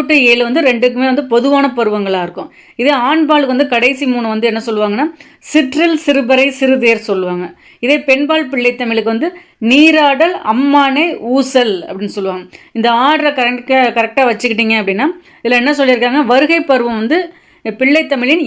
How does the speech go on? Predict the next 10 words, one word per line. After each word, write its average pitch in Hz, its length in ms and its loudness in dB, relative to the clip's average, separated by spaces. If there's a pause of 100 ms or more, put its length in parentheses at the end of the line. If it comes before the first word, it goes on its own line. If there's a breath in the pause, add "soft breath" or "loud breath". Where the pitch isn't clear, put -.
எத்தனையாவது 311 600 0
பருவம்னா 233 360 0 (220)
ஆறாவது 294 420 2
பருவம். 202 380 -2
நல்லா 254 160 2
சொல்லி 262 240 0
பாருங்க. 240 280 -2 (480 loud breath)
காப்பு, 269 400 2 (200)
செங்கீரை, 277 600 2
தாள், 262 380 0